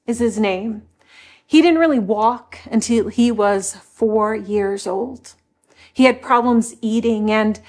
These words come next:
when doctors and specialists would talk about Chris, they would more talk about his limitations than what he could maybe accomplish in his life. But Chris's parents, they weren't ready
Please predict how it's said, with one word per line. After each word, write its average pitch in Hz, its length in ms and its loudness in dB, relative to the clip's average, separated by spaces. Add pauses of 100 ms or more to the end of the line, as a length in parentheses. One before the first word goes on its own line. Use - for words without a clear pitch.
(320)
when 233 300 4
doctors 233 640 0
and 196 120 -6
specialists 233 720 -4
would 202 120 -4
talk 226 360 -2
about 220 300 -2
Chris, - 520 -4 (400)
they 285 120 6
would 311 160 2
more 311 220 4
talk 262 260 -4
about 226 320 2
his 240 400 -4 (260)
limitations 254 1200 0 (420)
than 233 360 4
what 233 260 0
he 226 220 -4
could - 220 -6
maybe 214 400 0
accomplish - 840 -6 (160)
in 214 100 -4
his 208 220 -4
life. - 560 -8 (680)
But 277 140 4
Chris's 294 360 -6
parents, 247 460 0
they 254 120 0
weren't 254 300 0
ready 226 520 0